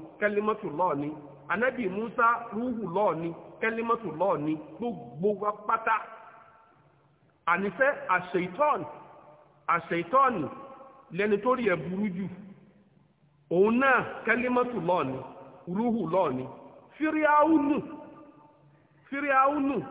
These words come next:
ọ̀gá àwọn kèfèrí láyé nìyẹn. Kalimatullah lòun náà, Ruhullah ni òun náà. Tó ń túmọ̀ sí pé ìkọ̀ọ̀kan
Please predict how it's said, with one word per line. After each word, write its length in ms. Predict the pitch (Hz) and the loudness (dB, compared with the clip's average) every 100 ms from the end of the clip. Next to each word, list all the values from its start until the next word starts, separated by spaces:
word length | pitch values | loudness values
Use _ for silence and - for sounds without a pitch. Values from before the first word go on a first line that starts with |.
| - - - - - _ _ | -14 -18 -20 -20 -20 _ _
ọ̀gá 400 | 185 185 160 247 262 | -2 0 2 6 6
àwọn 280 | 214 196 208 | 6 6 4
kèfèrí 380 | 202 160 165 165 | 0 -4 -2 -2
láyé 260 | 208 240 240 | 2 2 0
nìyẹn. 400 | 233 165 175 175 - - - - - - - - _ _ _ - - | 0 0 0 -2 -8 -16 -20 -20 -20 -20 -20 -20 _ _ _ -20 -2
Kalimatullah 880 | 277 285 277 277 - 262 185 233 262 | 0 0 -2 -4 -4 -6 0 4 4
lòun 300 | 190 185 202 | 4 0 2
náà, 140 | 240 196 - - - - - | 2 0 -6 -16 -18 -20 -10
Ruhullah 880 | 196 240 285 254 254 196 185 247 247 190 | -6 -2 0 0 -2 -4 2 4 4 4
ni 140 | 196 | 4
òun 320 | 214 190 226 | 6 6 4
náà. 160 | 254 226 - - - - - - - - | 2 0 -2 -14 -18 -20 -20 -20 -20 -16
Tó 120 | - | -4
ń 120 | 285 285 | -2 -2
túmọ̀ 360 | 285 277 247 | -4 2 0
sí 140 | - 226 | 0 -8
pé 200 | - 269 269 254 - - - - - _ | -4 -2 -2 -6 -16 -20 -20 -20 -20 _
ìkọ̀ọ̀kan 760 | 196 202 208 208 208 208 240 247 | -4 -4 2 4 4 4 4 4